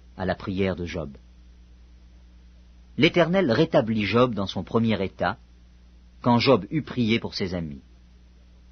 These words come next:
Et l'Éternel lui accorda le double de tout ce qu'il avait possédé. Les frères, les sœurs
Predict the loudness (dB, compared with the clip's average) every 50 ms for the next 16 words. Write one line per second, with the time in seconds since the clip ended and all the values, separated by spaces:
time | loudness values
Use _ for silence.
0 | -20 -2 2 4 4 4 4 4 2 2 4 2 2 2 4 4 4 4 4 4
1 | 2 2 4 4 2 2 2 0 -6 -8 -2 0 0 0 2 2 2 4 4 2
2 | 2 2 2 0 0 -2 -4 -6 -4 -4 -4 -4 0 0 0 0 -2 -2 -4 -4
3 | -4 -4 -4 -4 -6 -8 -10 -14 -14 -18 -20 -20 -20 -20 -20 -20 -20 -20 -20 -20
4 | -20 -20 -20 -20 -20 -20 -20 -20 -20 -20 -16 -10 -4 -4 -4 -4 -2 0 0 2
5 | 2 0 -4 -8 -14 -20 -20 -20 -20 -20 -20 -18 -10 -4 -4 -2 -2 0 0 2
6 | 2 0 0 -4